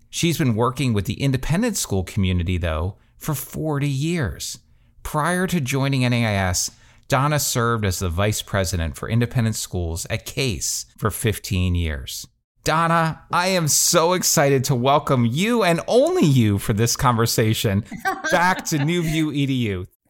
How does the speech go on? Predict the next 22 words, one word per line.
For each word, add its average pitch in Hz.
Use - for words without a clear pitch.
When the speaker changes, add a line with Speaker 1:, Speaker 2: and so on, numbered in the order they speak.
Speaker 2:
Thanks, 277
Tim. 226
What 285
a 277
joy 233
to 220
be 190
here 170
and, 175
uh, 190
to -
have 240
this 220
conversation 220
with 190
you. 208
I've 202
been 233
having 254
conversations 226
with 220
you 220